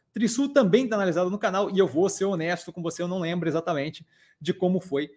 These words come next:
é, a análise. Eu imagino que eu não tenha tido muito interesse, mas eu acho que vale a pena dar uma olhada na análise, porque eu realmente não lembro do resultado. É, empresa de cooperação de construção acaba sendo, é, muito próxima uma da outra no que tange a forma de operar, e aí, eventualmente, uma outra se perde na minha cabeça.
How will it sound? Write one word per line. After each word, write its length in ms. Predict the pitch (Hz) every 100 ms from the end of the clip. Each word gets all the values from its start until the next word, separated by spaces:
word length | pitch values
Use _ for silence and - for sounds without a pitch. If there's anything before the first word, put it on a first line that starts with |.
| _ _ -
é, 180 | 151 147
a 180 | 160
análise. 400 | 165 135 131 120
Eu 40 | 147
imagino 360 | 160 127 175
que 80 | 185
eu 40 | 180
não 100 | 160
tenha 180 | 180
tido 220 | 170 170 156
muito 360 | 143 202 208
interesse, 480 | 160 151 143 165 170
mas 160 | 165 151
eu 80 |
acho 160 | 165 165
que 60 | 165
vale 140 | 160
a 40 |
pena 160 | 156 160
dar 80 | 160
uma 80 | 160
olhada 220 | 156 165
na 60 |
análise, 280 | 190 170 170
porque 160 | - 185
eu 60 |
realmente 360 | 156 190 185 180
não 100 | 180
lembro 200 | 170 165
do 60 | 156
resultado. 360 | 160 165 170 - _ _ _ _ _
É, 1080 | 160 165 160 156 151 143 143 139 135 135 117 - _
empresa 400 | 175 - 202 214
de 60 | 190
cooperação 380 | 185 175 180 196
de 60 |
construção 380 | 208 185 - 180
acaba 280 | 170 170 165
sendo, 380 | - 160 147 - -
é, 120 | 127
muito 340 | 127 156 170 - -
próxima 360 | - 202 202 160
uma 120 | 156
da 80 | 139
outra 220 | 160 143
no 80 | 143
que 100 | -
tange 340 | 170 170 135
a 60 | 135
forma 280 | 175 185 160
de 80 |
operar, 300 | 160 160 160
e 40 | 170
aí, 140 | 170
eventualmente, 480 | 170 175 175 160 165
uma 100 | 156
outra 200 | 156 156
se 120 | -
perde 320 | - 147 143
na 60 | 151
minha 100 | 160
cabeça. 320 | 185 143 -